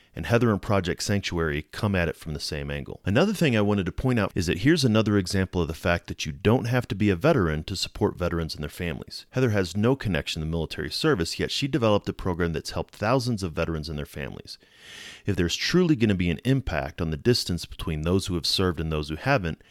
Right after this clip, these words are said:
then it takes community members like Heather to step into that gap, just as it takes veterans to be willing to engage in the community as well.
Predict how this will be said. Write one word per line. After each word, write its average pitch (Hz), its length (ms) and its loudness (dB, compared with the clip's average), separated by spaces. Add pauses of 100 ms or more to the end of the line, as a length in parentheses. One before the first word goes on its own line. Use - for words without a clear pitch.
(300)
then 95 120 -2
it - 100 -6
takes 98 220 -2
community 131 540 0
members 107 320 2
like 85 180 0
Heather 92 400 2
to - 140 -8
step - 340 0
into 92 220 -2
that 76 240 -4
gap, 73 320 -6 (360)
just 98 360 2
as 90 120 2
it - 120 -4
takes 82 260 -4
veterans 98 440 2
to - 100 -4
be 82 120 -4
willing 80 280 -2
to 85 180 -6
engage 73 320 -6
in 78 80 -8
the 73 60 -6
community 71 500 -6
as 65 160 -10
well. - 280 -8